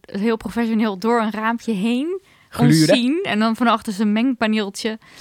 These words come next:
Speaker 1: Het is heel cool. Eh, en hij lacht wel. Kan hij mij horen?
Speaker 2: Dat
Speaker 1: Oh,
Speaker 2: denk,
Speaker 1: hij
Speaker 2: ik,
Speaker 1: kan
Speaker 2: denk, ik
Speaker 1: horen.
Speaker 2: denk wel dat hij kan horen, ja.
Speaker 1: Daniel, ben je in om seizoen twee te maken?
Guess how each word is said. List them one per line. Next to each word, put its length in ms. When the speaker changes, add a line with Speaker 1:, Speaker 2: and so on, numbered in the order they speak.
Speaker 1:
Het 100
is 60
heel 200
cool. 260
Eh, 320
en 80
hij 200
lacht 260
wel. 300
Kan 140
hij 100
mij 120
horen? 480
Speaker 2:
Dat 160
Speaker 1:
Oh, 40
Speaker 2:
denk, 120
Speaker 1:
hij 100
Speaker 2:
ik, 60
Speaker 1:
kan 100
Speaker 2:
denk, 100
ik 60
Speaker 1:
horen. 120
Speaker 2:
denk 140
wel 100
dat 100
hij 100
kan 120
horen, 200
ja. 60
Speaker 1:
Daniel, 340
ben 200
je 100
in 240
om 160
seizoen 320
twee 220
te 100
maken? 440